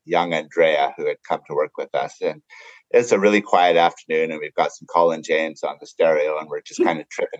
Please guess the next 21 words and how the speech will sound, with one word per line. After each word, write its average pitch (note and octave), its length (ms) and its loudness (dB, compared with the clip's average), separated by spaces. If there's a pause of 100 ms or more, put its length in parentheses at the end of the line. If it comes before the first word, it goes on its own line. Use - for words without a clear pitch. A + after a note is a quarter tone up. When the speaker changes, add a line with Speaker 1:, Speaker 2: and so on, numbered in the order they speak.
(140)
Speaker 1:
out. D2+ 160 -4 (100)
And E2 140 -10 (320)
she F#2+ 100 -18
suddenly D#3 380 4
asks A#2 520 2
me, G2 120 -6
she G3+ 120 -14
said, C#3+ 220 -2
"You B3+ 60 -2
know, E4 260 4 (360)
I - 40 -16
wonder D#4+ 260 2
what B3+ 160 6
would G3 100 2
happen D3 380 2
if G#2+ 140 -6
Colin B2+ 380 2
James G#2+ 440 2
walks F#2+ 400 2
in F#2 440 0
and C2 180 -14